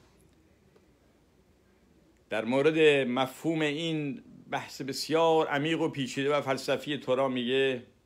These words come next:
این که میگه پوست صورت مشه نورانی شد، این قرن، این نورانیت، این زهره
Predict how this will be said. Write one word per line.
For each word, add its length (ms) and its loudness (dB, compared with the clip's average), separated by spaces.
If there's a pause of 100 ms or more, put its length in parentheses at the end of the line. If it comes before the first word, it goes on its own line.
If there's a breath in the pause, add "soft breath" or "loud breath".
(1000 soft breath)
این 120 -8
که 140 0
میگه 640 4
پوست 440 -6
صورت 420 -4
مشه 800 -2 (200)
نورانی 440 0
شد، 440 -4 (1900 soft breath)
این 400 -4 (160)
قرن، 520 2 (420)
این 160 -6
نورانیت، 1000 0 (160)
این 140 -6
زهره 800 0